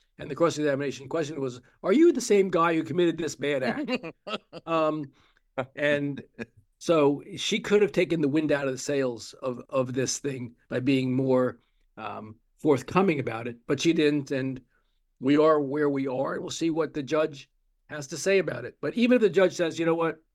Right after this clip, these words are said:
Speaker 1: This was a bad look, but no harm, no foul as a matter of the prosecution of this case, and you guys can both stay on it," it does, at John's point,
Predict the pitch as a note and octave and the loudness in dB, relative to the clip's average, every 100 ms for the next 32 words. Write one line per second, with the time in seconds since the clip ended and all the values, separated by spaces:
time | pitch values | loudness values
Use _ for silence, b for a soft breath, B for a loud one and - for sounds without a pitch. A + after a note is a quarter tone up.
0 | _ _ _ _ _ _ _ F3+ F3+ F3 | _ _ _ _ _ _ _ -4 -2 -2
1 | D#3 B2 D#3+ D3+ D3 C#3+ C#3+ - _ _ | 0 0 0 0 0 0 -4 -20 _ _
2 | _ _ - D3 D3 _ _ C3+ D#3+ C#3 | _ _ -2 -2 -2 _ _ 0 2 2
3 | D#3+ D3+ D3 C3+ D#3 D#3 C#3+ D3 - - | 2 0 -2 -4 -4 -2 -2 -2 -6 -4
4 | C#3 A#2+ C3 C#3+ C#3+ C3+ C3 - _ _ | -2 -2 -6 -2 0 0 -2 -10 _ _
5 | _ - A#2+ D#3+ D#3 B2+ C#3+ B2+ B2+ B2+ | _ -12 -2 0 0 -2 -4 -4 -8 -8
6 | - D#3 C#3+ C#3 D3+ C3+ C#3 C3 - B2+ | -6 -6 -6 -6 -6 -2 -2 -4 -8 -2
7 | D3+ D3 - - C#3 D3 D#3 C#3 B2+ _ | 0 0 -4 -8 -4 0 0 0 -4 _
8 | _ _ _ - C#3+ D#3+ D#3+ D#3 C#3 C#3 | _ _ _ -12 -2 0 2 0 -6 -6
9 | C#3 C3+ B2+ - D#3+ D3 | -4 -6 -8 -6 -6 -6